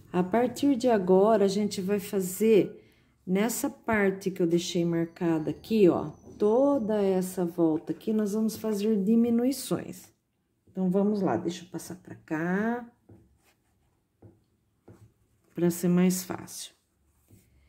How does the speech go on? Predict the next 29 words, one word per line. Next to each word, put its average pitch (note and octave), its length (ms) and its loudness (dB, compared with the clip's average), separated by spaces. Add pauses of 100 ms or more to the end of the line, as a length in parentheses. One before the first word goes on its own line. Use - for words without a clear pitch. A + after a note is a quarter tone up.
(640)
Então, G3 360 2
aqui, A3 320 0
olha, D3+ 220 4
eu E3 40 2
vou F#3 140 0
fazer F#3+ 320 0
assim. E3+ 420 -6
Agora, G#3 400 2
eu F#3 60 6
vou G3 180 2
começar F#3+ 300 -4
a - 20 -4
trabalhar F#3 560 2
com C4 180 0
pontos B3+ 540 -2
altos. - 580 -4 (460)
Então, G#3 160 0
eu A#3 60 2
venho G#3 320 2
nesse F#3+ 260 0
próximo F#3+ 640 0
aqui, G#3 420 -2
ó, - 220 0
introdu-, F3+ 580 0 (300)
dei F3 260 8
a, D#3 440 0
a - 20 -4
voltinha D#3+ 640 0
na... C#3+ 360 -4